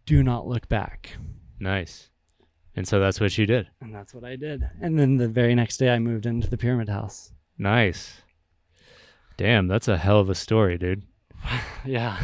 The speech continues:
Speaker 2: That was great. That was great. That's juicy.
Speaker 1: Right. <laughs>
Speaker 2: So you're at the Pyramid House. By the way, we should mention, uh, I guess a couple people who live there, like Morgan and Randall are both living there.
Speaker 1: Right. Good,
Speaker 2: Crystal.
Speaker 1: good throwback to the Pyramid House days. Man, so many people lived in that house and moved through there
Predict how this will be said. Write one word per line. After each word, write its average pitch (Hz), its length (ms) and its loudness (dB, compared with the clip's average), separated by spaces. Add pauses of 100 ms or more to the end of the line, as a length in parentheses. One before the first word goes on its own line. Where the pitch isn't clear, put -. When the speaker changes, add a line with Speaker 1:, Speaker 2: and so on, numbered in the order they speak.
Speaker 2:
That 101 140 4
was 104 180 2
great. 107 340 0 (240)
That 113 120 4
was 104 140 2
great. 107 340 0 (680)
That's 104 240 -8
juicy. 95 500 0 (420)
Speaker 1:
Right. 110 340 2 (220)
<laughs> 147 140 4 (320)
Speaker 2:
So 113 520 2 (640)
you're 120 160 4
at 127 100 4
the 139 80 2
Pyramid 104 360 2
House. 92 320 0
By 131 180 2
the 117 60 4
way, 107 120 2
we 101 100 -2
should 104 200 -2
mention, 95 580 -2 (360)
uh, 101 60 -4
I 92 320 -2
guess 90 300 -2
a - 40 -4
couple 95 240 -4
people 90 260 -4
who 90 140 -2
live 87 140 -6
there, 85 280 -6
like 85 140 -10 (120)
Morgan 90 300 -2
and 87 120 -6
Randall 90 340 -2
are 87 120 -2
both 85 320 -8
living 90 180 -10
there. 87 380 -10
Speaker 1:
Right. 117 340 0
Good, - 80 -4
Speaker 2:
Crystal. 98 420 2
Speaker 1:
good 131 180 0
throwback 127 420 2
to 135 100 -4
the 127 140 0
Pyramid 120 400 2
House 113 300 -2
days. 113 600 2
Man, 107 380 0
so 113 520 2
many 110 220 -2
people 110 560 -4
lived 110 460 -2
in 113 140 -4
that 107 120 -6
house 107 320 -6
and 113 220 -4
moved 107 340 -2
through 104 220 0
there 110 260 -2